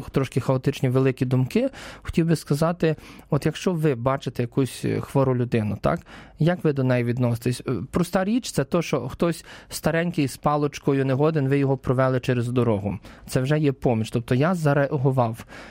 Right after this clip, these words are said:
Е, а є люди хворі вдома, є хворі в лікарні, є хворі, м, психічно, є хворі, наприклад,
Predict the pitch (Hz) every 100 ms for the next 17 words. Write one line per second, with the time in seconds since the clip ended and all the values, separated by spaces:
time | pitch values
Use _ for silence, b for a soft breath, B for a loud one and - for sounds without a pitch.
0 | B - 123 113 113 113 - - 147 175
1 | 202 160 135 113 139 127 117 127 143 131
2 | 127 135 - 135 127 120 117 117 - 131
3 | 131 127 127 131 - 143 131 127 - B
4 | B - 110 107 - - - 151 147 135
5 | 123 117 - 131 123 120 120 117 123 -
6 | 127 -